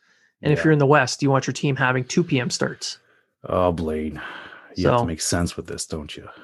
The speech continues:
Speaker 2: <laughs>
Speaker 1: It's about the money. It's all about the money.
Speaker 2: <laughs> I was, I was a little bit nervous when I saw the N H L go public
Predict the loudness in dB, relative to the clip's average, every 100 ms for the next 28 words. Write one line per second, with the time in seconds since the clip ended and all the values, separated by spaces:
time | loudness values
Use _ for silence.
0 | -20 -16 -16 _ -10 -4 -2 2 0 0
1 | -4 -6 -8 -12 -4 -2 2 2 4 4
2 | 6 4 0 -4 -14 -2 2 2 4 2
3 | 2 0 0 -2 -6 -10 -10 -10 -12 _
4 | -20 -20 -20 -20 -12 0 2 2 2 2
5 | 4 4 4 4 4 2 2 0 0 0
6 | 4 4 4 2 2 2 2 4 2 2
7 | 0 0 -2